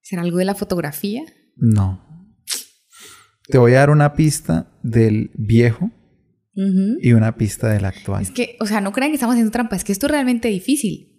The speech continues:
Speaker 1: Cuando él dice que es difícil,
Speaker 2: Sí.
Speaker 1: ya ahorita sí, y porque
Speaker 2: Mira.
Speaker 1: hablamos mucho, o sea, nosotros hablamos hasta por los codos y por las orejas. Entonces, de todos los temas que me dices y que te fascinan.
Speaker 2: Mi genio favorito viejo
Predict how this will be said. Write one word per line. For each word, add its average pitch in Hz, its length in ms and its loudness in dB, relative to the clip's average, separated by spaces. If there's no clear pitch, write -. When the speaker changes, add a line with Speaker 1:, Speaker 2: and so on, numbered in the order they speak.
Speaker 1:
Cuando 185 220 -2
él 175 60 -2
dice 240 180 0
que 285 100 -2
es 240 80 0
difícil, 302 400 -2
Speaker 2:
Sí. 95 420 -4
Speaker 1:
ya 185 200 -2
ahorita 233 440 -2
sí, 220 680 -2
y 226 120 -2
porque 226 160 0
Speaker 2:
Mira. 202 100 6
Speaker 1:
hablamos 190 340 0
mucho, 233 420 0
o 170 80 -6
sea, 160 260 -6
nosotros 175 240 -6
hablamos 180 500 -4
hasta 175 320 -10
por 160 120 -6
los 143 180 -8
codos 190 280 -2
y 214 60 0
por 185 160 -6
las 151 120 -6
orejas. 160 380 -6
Entonces, - 280 -8
de 180 100 -2
todos 185 220 0
los 233 120 0
temas 196 240 -2
que - 120 -6
me 180 80 -2
dices 151 480 -6
y 185 140 -6
que 185 120 -4
te 180 120 -4
fascinan. 185 420 -4
Speaker 2:
Mi 131 180 4
genio 139 340 2
favorito 117 680 0
viejo 139 720 0